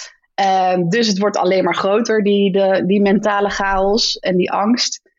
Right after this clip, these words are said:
En dan ga je dus naar een psycholoog en die zegt, "Weet je wat, neem dit medicijn, want dan kan je het allemaal weer aan." En dan kan je dus weer mee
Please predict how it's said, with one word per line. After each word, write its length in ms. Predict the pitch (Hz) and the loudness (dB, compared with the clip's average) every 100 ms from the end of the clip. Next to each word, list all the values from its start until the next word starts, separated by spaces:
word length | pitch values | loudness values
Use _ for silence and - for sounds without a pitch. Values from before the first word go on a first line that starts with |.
| _ _ _ _ | _ _ _ _
En 140 | - 202 | -2 0
dan 240 | 226 262 | 2 2
ga 200 | 220 196 | 0 0
je 140 | 185 175 | 0 0
dus 380 | 180 160 - - | 0 -2 -6 -6
naar 360 | - 190 190 | -4 0 2
een 200 | 190 180 - - | 2 0 -4 -18
psycholoog 500 | - 208 - 196 202 | -8 -4 0 0 2
en 60 | 202 | 2
die 120 | 202 | 2
zegt, 220 | 196 196 - | 2 -2 -2
"Weet 200 | 202 196 | -2 0
je 80 | |
wat, 460 | 196 226 302 - - _ _ | -2 -2 -2 -6 -8 _ _
neem 380 | 180 190 202 196 | -2 2 2 2
dit 180 | 180 185 | 2 2
medicijn, 680 | 185 190 180 180 185 208 | 0 0 0 0 0 2
want 360 | 180 196 185 - | 2 2 0 -2
dan 360 | 175 185 185 185 | -2 0 0 -2
kan 160 | 190 190 | -4 0
je 60 | |
het 140 | 185 - | 0 0
allemaal 200 | 175 175 | 0 0
weer 160 | 196 | 0
aan." 320 | - 143 170 | -2 -2 0
En 80 | 170 | 2
dan 100 | 185 | 0
kan 180 | 185 175 | -2 -2
je 60 | 165 | -2
dus 160 | 170 | -4
weer 140 | 180 170 | -6 -4
mee 440 | 190 208 190 165 | -2 2 0 0